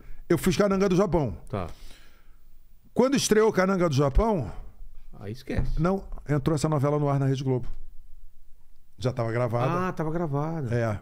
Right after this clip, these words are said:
Speaker 1: era Pacto de Sangue o nome.
Speaker 2: Sei, sei.
Speaker 1: Pacto de Sangue. E eu fui, eu acho que um dos poucos atores nesse Brasil que estava no horário nobre na
Speaker 2: Em
Speaker 1: Rede
Speaker 2: duas
Speaker 1: Globo
Speaker 2: televisões.
Speaker 1: e na Rede Manchete.
Speaker 2: Que doideira
Speaker 1: Pro-,
Speaker 2: isso,
Speaker 1: pro-,
Speaker 2: cara.
Speaker 1: personagens protagonistas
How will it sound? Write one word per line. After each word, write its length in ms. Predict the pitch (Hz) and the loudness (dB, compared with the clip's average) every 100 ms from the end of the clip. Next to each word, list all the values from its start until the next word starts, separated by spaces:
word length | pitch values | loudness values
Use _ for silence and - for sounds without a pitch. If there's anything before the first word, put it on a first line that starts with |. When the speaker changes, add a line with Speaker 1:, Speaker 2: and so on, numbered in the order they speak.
| - | -4
Speaker 1:
era 200 | 127 120 | 0 0
Pacto 300 | - 139 - | 2 2 2
de 80 | 123 | 2
Sangue 200 | 123 104 | 2 2
o 40 | |
nome. 140 | 92 80 | 2 2
Speaker 2:
Sei, 180 | 135 127 | 0 0
sei. 260 | 113 101 - - - - | -2 -2 -4 -12 -14 -2
Speaker 1:
Pacto 280 | 151 135 143 | 0 2 0
de 60 | |
Sangue. 220 | - 120 92 - - - - | 2 0 -2 -8 -14 -10 0
E 80 | 127 | 2
eu 120 | 151 | 2
fui, 220 | - 165 | 2 2
eu 340 | 165 185 - 139 | 2 -2 -2 0
acho 200 | 131 - | 0 0
que 60 | |
um 60 | 151 | 0
dos 240 | 127 - | 0 -2
poucos 420 | - - 175 - 143 | 0 2 0 0 -2
atores 680 | 143 - 143 143 131 - - - - - - - - | 0 0 2 2 -2 -6 -12 -20 -20 -20 -20 -14 -2
nesse 300 | 123 131 135 | -2 0 0
Brasil 640 | 135 135 - 90 123 135 127 - - - - | 2 2 0 0 0 0 -4 -12 -20 -20 -4
que 100 | - | -2
estava 420 | - - 143 139 | 0 2 2 2
no 100 | 127 | 2
horário 300 | 120 135 131 | 2 2 2
nobre 440 | 117 120 110 117 - - - | 2 2 0 -2 -4 -12 -2
na 120 | 117 | 0
Speaker 2:
Em 60 | 117 | 2
Speaker 1:
Rede 260 | 131 107 | 2 0
Speaker 2:
duas 160 | 139 120 | 2 2
Speaker 1:
Globo 120 | 147 | 2
Speaker 2:
televisões. 460 | 143 131 127 127 127 | 0 0 -2 -2 0
Speaker 1:
e 60 | 123 | 0
na 120 | 113 | 2
Rede 260 | 117 117 | 2 2
Manchete. 640 | 110 117 - - - - - - | 2 2 0 0 -2 -4 -6 -8
Speaker 2:
Que 240 | - 143 156 | -4 -2 0
doideira 720 | 131 147 123 131 151 156 151 | 0 0 0 0 2 2 2
Speaker 1:
Pro-, 240 | 151 160 | 2 2
Speaker 2:
isso, 100 | - | 0
Speaker 1:
pro-, 100 | 151 | 0
Speaker 2:
cara. 100 | 135 | 2
Speaker 1:
personagens 440 | 143 131 139 151 - | 2 2 4 2 2
protagonistas 920 | 151 151 151 143 110 - - - | 2 4 2 2 0 -2 -8 -12